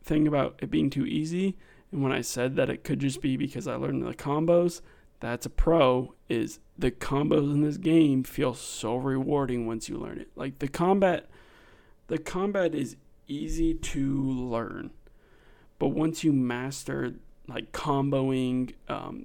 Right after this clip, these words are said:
because you get an ability where, like, s-, spears shoot up through the ground and it knocks at certain enemies in the air. Um, you can get another ability where you slam this giant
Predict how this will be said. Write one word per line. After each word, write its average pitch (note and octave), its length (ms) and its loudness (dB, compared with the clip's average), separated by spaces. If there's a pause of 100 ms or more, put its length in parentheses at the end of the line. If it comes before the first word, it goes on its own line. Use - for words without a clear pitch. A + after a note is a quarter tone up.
because C#3 400 -6
you C#3 100 -2
get C3+ 180 0
an D3 160 -2
ability C#3 560 2
where, A#2+ 300 -2
like, F2+ 280 -10 (580)
s-, - 440 -10 (240)
spears D#3 560 2
shoot D3 380 0
up D3+ 200 -2
through F#3 220 -4
the E3 100 -2
ground D#3+ 460 2
and B2+ 100 2
it - 120 -8
knocks - 420 -4
at - 140 -12 (200)
certain - 380 0
enemies C3+ 420 0
in B2+ 120 -2
the - 260 -6
air. D3+ 440 2 (800)
Um, - 480 -12 (920)
you D3 220 4
can C#3+ 140 4
get C#3+ 160 4
another C#3 400 4
ability C#3+ 520 2
where C3 160 -2
you A2 140 -8
slam B2+ 400 -4
this G#2+ 140 -4
giant - 360 -8